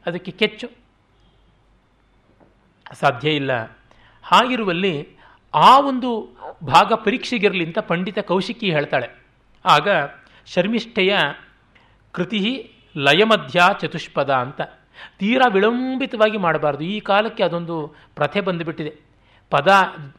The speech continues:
ಇತ್ಯಾದಿಗಳನ್ನು ವಿಳಂಬಿಸಿ ಹಾಡಬೇಕು. ಅದೇ ಥರ ನಿಧಾನಕ್ಕೆ ಅಭಿನಯ ಮಾಡಬೇಕು ಅಂತ. ಕೈ ಕಾಲು ಸೋತೋಗಿ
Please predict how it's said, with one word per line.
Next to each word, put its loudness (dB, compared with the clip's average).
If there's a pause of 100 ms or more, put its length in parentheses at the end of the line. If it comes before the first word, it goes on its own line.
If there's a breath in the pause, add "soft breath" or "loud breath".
(120)
ಇತ್ಯಾದಿಗಳನ್ನು -2
ವಿಳಂಬಿಸಿ -2
ಹಾಡಬೇಕು. 0 (200 loud breath)
ಅದೇ 2
ಥರ 0
ನಿಧಾನಕ್ಕೆ 2
ಅಭಿನಯ -2
ಮಾಡಬೇಕು -4
ಅಂತ. -10
ಕೈ -6
ಕಾಲು -2
ಸೋತೋಗಿ -4